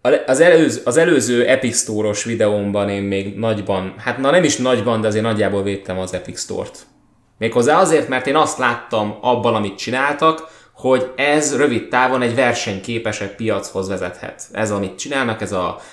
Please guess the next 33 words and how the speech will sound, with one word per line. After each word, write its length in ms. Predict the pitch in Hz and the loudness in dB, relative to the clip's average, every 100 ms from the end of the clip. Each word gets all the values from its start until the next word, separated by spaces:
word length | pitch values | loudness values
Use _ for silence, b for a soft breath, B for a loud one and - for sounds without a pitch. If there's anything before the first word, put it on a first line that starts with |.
| B | B
Epic 400 | 113 - 127 - | -4 0 -2 -2
Mega 320 | 123 110 110 | -2 0 0
Sale, 600 | 101 - 107 104 101 98 98 B B B | -2 -2 0 0 0 -2 -4 B B B
ö, 100 | - 95 92 92 90 90 90 - B B | -4 0 2 2 2 0 -2 -6 B B
a, 480 | - 92 90 87 87 85 - | 0 2 4 2 0 -4 -10
az 160 | - 95 | -8 -4
ingyen 360 | 123 117 117 | -2 2 2
játékok, 1120 | 110 107 104 104 113 104 101 104 95 95 - | 2 2 2 0 -2 -4 -4 -2 0 0 -4
ö, 240 | 101 95 95 | 0 2 2
alapvetően 600 | - 123 113 - 104 101 | 4 4 2 0 -2 -2
az, 220 | 104 104 - | -2 -4 -4
hogy, 240 | 95 92 | -4 -4
ö, 120 | 92 95 104 107 | -4 -4 -4 -6
hozzák 400 | 113 127 117 107 | -2 0 2 0
az 80 | 113 | 0
exkluzívakat, 1000 | 107 104 - 107 101 101 98 95 - 98 | -2 -2 -6 -6 -4 -4 -4 -4 -4 -6
legalábbis 300 | 98 95 92 | -4 -6 -6
felvásárolják. 840 | - 113 131 117 113 123 117 120 | -2 0 2 2 0 0 2 2
Ezek, 220 | 190 214 - | 2 0 2
ezek 240 | 170 165 | 2 2
olyan, 380 | 165 160 156 - | 4 4 2 -4
tehát 160 | - 196 | -4 -2
számomra 520 | - 196 220 208 160 | -2 0 0 2 2
szimpatikusak 720 | - 180 170 156 147 135 113 | 2 0 0 -2 -4 -4 -4
voltak, 420 | 120 143 165 165 - | 0 2 2 -2 -2
mert 260 | 131 123 | -2 0
a 160 | 127 123 | -2 0
Ve-, 240 | 135 131 113 | 0 0 0
a 140 | 110 | 0
Valve-nek 680 | 123 139 139 120 127 120 117 | 2 2 2 0 -4 -4 -4
és 220 | 107 - | -6 -4
a 40 | |
Steam-nek 720 | 110 - 139 131 117 98 - | -4 -4 -2 0 0 -2 -6